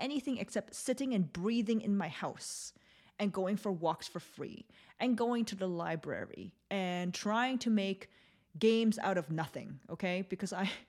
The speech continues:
<laughs> that's exactly what I would be doing. I would be probably breaking apart all my necklaces and bracelets and trying to remake new ones out of them as a free hobby. I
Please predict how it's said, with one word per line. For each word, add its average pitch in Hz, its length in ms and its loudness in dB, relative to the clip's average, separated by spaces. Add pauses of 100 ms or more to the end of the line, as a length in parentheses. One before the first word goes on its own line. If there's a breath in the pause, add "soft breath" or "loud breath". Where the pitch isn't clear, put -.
<laughs> - 280 -20
that's 262 160 4
exactly 214 540 4
what 190 140 0
I 170 80 0
would 160 160 -4
be 147 100 -4
doing. 131 400 -10 (160)
I 156 420 -2 (100)
would 156 200 -8
be 151 320 -6 (120)
probably 156 460 -8
breaking 156 340 -6
apart 156 280 -6
all 151 120 -6
my 143 120 -8
necklaces 214 500 -4
and 160 180 -4
bracelets 190 480 -2
and 156 80 -6
trying 156 240 -8
to 147 200 -10 (280)
remake 165 360 0
new 202 180 4
ones 220 220 2
out 202 140 0
of 190 80 -4
them 202 200 -2
as 165 120 -8
a 147 160 -10
free 185 380 -4
hobby. 208 580 -6 (640 loud breath)
I 165 420 0